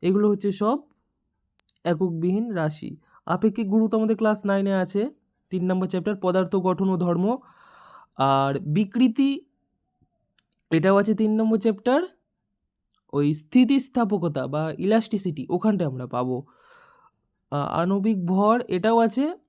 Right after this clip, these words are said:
কেমিস্ট্রির পার্টে, মানে ক্লাস নাইনেই পরমাণুর গঠন যে চ্যাপ্টারটা আছে, ওখানে আমরা পাবো। তো সেখানেও আমরা দেখব যে এগুলো রাশির কিন্তু কোনো একক নাই। এবার ব্যতিক্রম কি?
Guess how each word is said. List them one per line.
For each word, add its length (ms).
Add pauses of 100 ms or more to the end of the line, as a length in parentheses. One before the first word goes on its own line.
(320)
কেমিস্ট্রির 520
পার্টে, 240
মানে 400
ক্লাস 320
নাইনেই 340
পরমাণুর 520
গঠন 300
যে 100
চ্যাপ্টারটা 420
আছে, 240
ওখানে 280
আমরা 160
পাবো। 340 (560)
তো 100
সেখানেও 360
আমরা 180
দেখব 340
যে 140
এগুলো 360
রাশির 360
কিন্তু 260
কোনো 260
একক 540 (220)
নাই। 280 (760)
এবার 140
ব্যতিক্রম 580
কি? 240